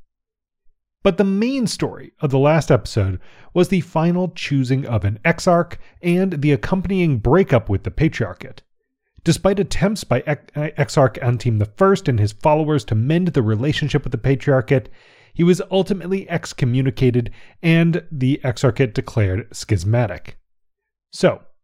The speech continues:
Bulgaria now has an independent church, but which regional churches will be included within its authority is yet to be determined. Now, while I would love to get into all that today, we don't have time because this episode is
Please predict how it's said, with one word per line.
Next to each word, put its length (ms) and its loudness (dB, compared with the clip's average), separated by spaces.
Bulgaria 440 4
now 320 0
has 320 0
an 100 2
independent 480 0
church, 440 -6
but 100 0
which 200 4
regional 400 0
churches 420 2
will 120 -2
be 120 -2
included 540 0
within 240 0
its 120 -4
authority 440 2
is 160 0
yet 100 2
to 80 -8
be 100 -4
determined. 640 -2
Now, 80 4
while 200 2
I 120 0
would 160 0
love 140 0
to 40 -8
get 160 0
into 160 -2
all 160 0
that 180 -2
today, 380 2
we 220 -2
don't 180 2
have 160 2
time 280 -2
because 300 -4
this 300 2
episode 520 2
is 340 2